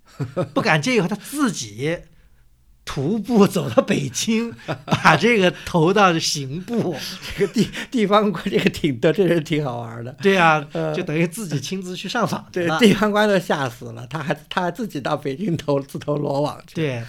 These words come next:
Speaker 1: 结果在大狱里面，这个后来又被送回杭州，完了受尽酷刑，他坚持自己的观点不改。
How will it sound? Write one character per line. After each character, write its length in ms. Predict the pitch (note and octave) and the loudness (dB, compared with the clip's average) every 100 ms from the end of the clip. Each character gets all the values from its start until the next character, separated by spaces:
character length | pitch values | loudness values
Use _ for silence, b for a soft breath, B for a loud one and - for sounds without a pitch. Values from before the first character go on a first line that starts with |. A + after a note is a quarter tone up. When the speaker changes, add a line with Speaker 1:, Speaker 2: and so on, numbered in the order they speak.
| B B B | B B B
Speaker 1:
结 120 | G3 | -2
果 140 | G3 F3+ | 0 2
在 260 | F3+ F3+ G3+ _ | 0 -2 -8 _
大 160 | - F#3 | 0 2
狱 160 | F#3+ F#3 | 2 0
里 100 | C#3+ | 0
面， 260 | C#3+ C#3+ | -2 -4
这 160 | D3 D3+ | -6 -8
个 260 | D3 D3 C#3 | -6 -6 -6
后 140 | - | -6
来 80 | E3 | -4
又 100 | E3 | -4
被 140 | E3 | -4
送 220 | D3 F#3+ | -4 -6
回 120 | C3 D3 | -4 -6
杭 260 | - A#2+ | -8 -10
州， 140 | C#3 D3+ | -6 -6
完 140 | C3+ | -4
了 80 | C#3+ | -4
受 180 | - E3+ | -4 -6
尽 180 | D#3 | -6
酷 200 | D3+ - | -8 -6
刑， 340 | D#3 A#2 A2+ D#3 B B B | -6 -6 -8 -10 B B B
他 100 | C#3+ | -10
坚 320 | - F#3+ F#3+ | 0 0 0
持 420 | - C#3 D3 F3 | -2 -4 -4 -6
自 120 | E3+ | -6
己 80 | C#3+ | -6
的 80 | A#2+ | -4
观 200 | B2 D3+ | -4 -6
点 220 | C3+ A2 | -6 -10
不 140 | G#2+ | -10
改。 120 | D#3 | -14